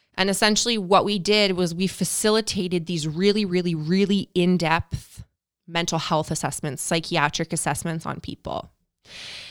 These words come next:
And the intention behind those assessments, they were, like, four, five, six hours long, these mental health assessments.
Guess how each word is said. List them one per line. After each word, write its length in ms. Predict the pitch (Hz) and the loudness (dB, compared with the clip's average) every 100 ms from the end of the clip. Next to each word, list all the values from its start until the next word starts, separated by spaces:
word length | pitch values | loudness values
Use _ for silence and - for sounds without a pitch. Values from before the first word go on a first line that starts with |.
| - - | -8 0
And 420 | 196 190 170 165 | 2 2 0 -6
the 240 | 160 196 | -2 0
intention 540 | 180 180 - 233 220 208 | 2 0 0 2 2 2
behind 340 | 165 180 180 | 2 2 2
those 140 | 165 156 | 2 -2
assessments, 1000 | - - 220 - 156 170 254 - - - _ _ _ - | 0 2 2 2 0 -2 -4 -8 -10 -12 _ _ _ -6
they 80 | 170 | -2
were, 100 | 160 | 0
like, 160 | 131 | -2
four, 360 | - - 185 175 | -4 0 2 2
five, 340 | - 156 156 | 2 2 2
six 260 | - 180 - | -4 -6 -4
hours 260 | 160 151 151 | -2 -2 -2
long, 400 | 147 - - - | -4 -4 -8 -12
these 160 | 170 160 | -8 -6
mental 220 | 151 156 | -6 -6
health 160 | - 175 | -10 -10
assessments. 540 | - - - 185 | -10 -12 -12 -14